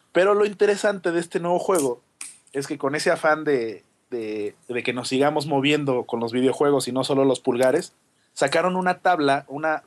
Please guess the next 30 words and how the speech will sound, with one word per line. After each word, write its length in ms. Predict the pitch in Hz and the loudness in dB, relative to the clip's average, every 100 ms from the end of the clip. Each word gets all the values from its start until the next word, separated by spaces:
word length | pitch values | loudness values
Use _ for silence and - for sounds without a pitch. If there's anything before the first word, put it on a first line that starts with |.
| - | -10
una 240 | 143 160 | -2 0
patineta 540 | 156 147 147 139 156 - | 0 -2 -8 -2 -2 0
para 240 | 120 120 | 0 -2
poder 340 | 123 131 151 | -2 -2 0
interactuar 480 | 170 156 127 - 131 | -2 -2 -2 -2 -4
con 140 | 131 131 | -4 -6
el 40 | |
juego. 320 | - 151 127 _ _ _ _ _ _ - | 0 2 0 _ _ _ _ _ _ -14
Entonces, 320 | 135 156 165 - | -6 -6 -4 -2
haz 120 | 165 | 0
de 80 | 170 | 2
cuenta, 260 | 170 156 | 0 2
la 140 | 135 135 | 2 2
tabla 320 | 175 180 190 | 2 4 2
es 100 | 190 | 0
como 220 | 202 175 | -2 -2
si 120 | 139 | -4
fuera 300 | - 147 156 | -2 2 2
la 220 | 160 135 | 4 2
de, 560 | 117 113 110 110 107 104 _ _ - | 0 -6 -8 -10 -10 -14 _ _ -8
la 120 | 127 | -2
de 80 | 127 | 0
Volver 280 | 123 127 170 | 0 2 2
al 100 | 170 | 2
Futuro, 500 | 131 131 143 180 339 _ _ _ _ _ _ _ | -6 -2 2 2 -2 _ _ _ _ _ _ _
la 140 | 127 123 | -4 -2
que 80 | |
flotaba, 640 | 127 127 120 139 147 202 - _ _ _ _ _ _ _ _ _ - - | -2 -2 0 2 2 0 -4 _ _ _ _ _ _ _ _ _ -20 -4
obviamente 480 | 147 156 151 143 143 | 0 2 0 -2 -4
sin, 300 | 131 120 | -4 -8